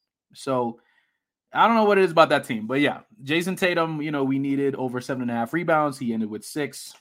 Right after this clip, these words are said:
It's very surprising, as well as Mike Conley. Now, the Mike Conley one was a little weird to me because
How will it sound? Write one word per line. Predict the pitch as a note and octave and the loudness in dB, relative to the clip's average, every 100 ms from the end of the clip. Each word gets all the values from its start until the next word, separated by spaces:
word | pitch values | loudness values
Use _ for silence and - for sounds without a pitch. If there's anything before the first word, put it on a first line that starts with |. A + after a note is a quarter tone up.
| _ | _
It's | - | -18
very | - C3 D3+ | -4 0 0
surprising, | C3 A#2+ A#2+ A#2 A2+ A2+ A2 - - - - | 0 -6 -4 -4 -4 -6 -8 -10 -20 -12 -4
as | D#3 | -2
well | F#3+ F#4+ | 0 0
as | D#4+ | 0
Mike | E3 F3+ E3+ | 2 0 0
Conley. | - D#3+ F#3 A#2+ - | -2 -2 0 -2 -4
Now, | D3 D#3 C#3+ _ | -2 -2 -2 _
the | C#3 C#3 | -12 -6
Mike | D3+ - | -4 -4
Conley | - D#3 A#3 G3+ | -6 -2 0 0
one | D#3 C3+ | 0 0
was | A#2+ A2+ | -2 -4
a | |
little | G#2+ F#3 C4+ D#3+ | -2 0 0 0
weird | B2+ D#3+ D3 | 0 0 -2
to | - | -6
me | G2 - - _ _ _ _ - | -14 -14 -20 _ _ _ _ -8
because | E3 D4+ F3+ D3+ | 0 4 4 2